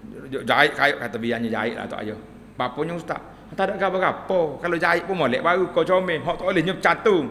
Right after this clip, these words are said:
Dia pun melengung sementara, malu dep-, depan orang, dia marah Kaabah. Kata, "Mak nak marah kau, kau lah pak cik, weh, depan orang ni, malu orang kan." Ma-, malu kita. Satu, malu bini kita tu kena marah.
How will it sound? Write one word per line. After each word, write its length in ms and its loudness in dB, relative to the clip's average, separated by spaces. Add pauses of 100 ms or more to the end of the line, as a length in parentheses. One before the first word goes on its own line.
(340)
Dia 200 2
pun 100 -2
melengung 400 -4
sementara, 720 -2
malu 320 0
dep-, 240 -6
depan 280 -4
orang, 160 -4
dia 120 -8
marah 200 -8
Kaabah. 360 -12 (640)
Kata, 180 -6
"Mak 140 -2
nak 120 -8
marah 220 -6
kau, 180 -4
kau 280 -2
lah 120 -6
pak 160 -10
cik, 160 -12
weh, 160 -6
depan 200 -2
orang 280 -2
ni, 40 -6
malu 340 -2
orang 300 -4
kan." 140 0 (500)
Ma-, 160 -14
malu 320 -2
kita. 320 2
Satu, 400 0
malu 240 0
bini 240 0
kita 240 0
tu 120 -4
kena 160 -6
marah. 280 0